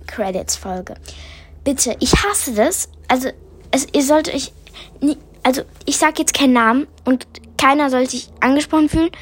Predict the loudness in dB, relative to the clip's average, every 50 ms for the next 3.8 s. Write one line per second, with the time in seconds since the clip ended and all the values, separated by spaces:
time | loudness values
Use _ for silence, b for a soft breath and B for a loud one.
0 | B B B B B B B 2 2 2 2 2 -2 0 0 0 2 2 2 2
1 | 2 2 2 0 0 0 0 0 0 0 -2 -2 -2 -6 -10 -20 -20 -20 -20 -20
2 | -20 -20 -20 -20 -20 -20 -20 -20 -20 -20 -20 -20 -20 -20 -20 -20 -20 -20 -20 -8
3 | -4 -4 -2 -2 -4 -6 -6 -8 -6 -6 -2 -2 -2 -2 -2